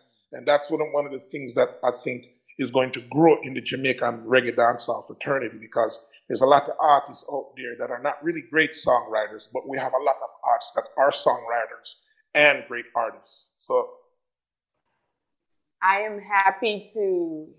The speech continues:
Speaker 2: hear about the collaborative efforts songwriting. Do you participate in songwriting camp?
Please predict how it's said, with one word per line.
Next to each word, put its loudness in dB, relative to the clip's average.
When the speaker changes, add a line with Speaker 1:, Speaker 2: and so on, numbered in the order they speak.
Speaker 2:
hear 4
about 10
the -4
collaborative 8
efforts 4
songwriting. 8
Do -6
you -4
participate 4
in -10
songwriting 4
camp? -6